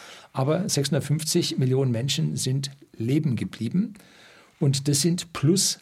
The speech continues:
acht Prozent. Wo sollen diese plus acht Prozent an Nähr-, an Nahrung für die Menschen auf der Welt herkommen? Wir müssen global einfach viel, viel mehr produzieren, um diese Menschen alle ernähren zu können, ne?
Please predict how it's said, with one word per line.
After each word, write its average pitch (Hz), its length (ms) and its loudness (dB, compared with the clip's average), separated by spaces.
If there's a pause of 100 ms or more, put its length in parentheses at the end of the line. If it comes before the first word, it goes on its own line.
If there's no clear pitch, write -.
(120)
acht - 320 -6
Prozent. - 680 -2
Wo 131 260 2
sollen 147 400 2
diese 151 240 0
plus 165 340 -2
acht - 240 -6
Prozent 143 400 0
an 110 200 -2
Nähr-, 104 280 -4 (100)
an 113 160 -6
Nahrung 113 560 -2 (400)
für - 200 0
die 151 100 2
Menschen 117 380 0
auf - 100 -4
der 147 140 0
Welt 165 240 -4
herkommen? - 520 -10 (440)
Wir 131 120 2
müssen 185 340 2
global 123 460 0
einfach 139 400 -2
viel, 147 180 -4
viel 143 120 -4
mehr 127 160 -2
produzieren, 135 600 -4 (360)
um 147 140 4
diese 135 200 2
Menschen 110 260 -2
alle 131 180 -2
ernähren 180 380 0
zu - 140 -4
können, 95 340 -10
ne? 156 180 -2